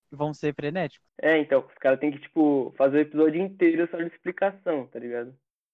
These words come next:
Speaker 1: Vai ser só de explicação em flashback.
Speaker 2: É.
Speaker 1: Vai ter muito flashback agora.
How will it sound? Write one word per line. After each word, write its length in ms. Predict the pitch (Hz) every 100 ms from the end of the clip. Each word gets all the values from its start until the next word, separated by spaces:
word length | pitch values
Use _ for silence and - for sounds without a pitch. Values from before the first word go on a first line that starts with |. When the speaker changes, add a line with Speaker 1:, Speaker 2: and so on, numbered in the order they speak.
| _ _ _ _ _ -
Speaker 1:
Vai 100 | 139
ser 140 | 160
só 140 | 156 165
de 60 |
explicação 440 | - 180 190 - 190
em 60 |
flashback. 580 | 180 185 233 185 160 131
Speaker 2:
É. 300 | 147 123 - _ _ 135
Speaker 1:
Vai 100 | 143
ter 140 | 175
muito 260 | 170 202 -
flashback 560 | 147 - 143 135 123
agora. 320 | 127 120 104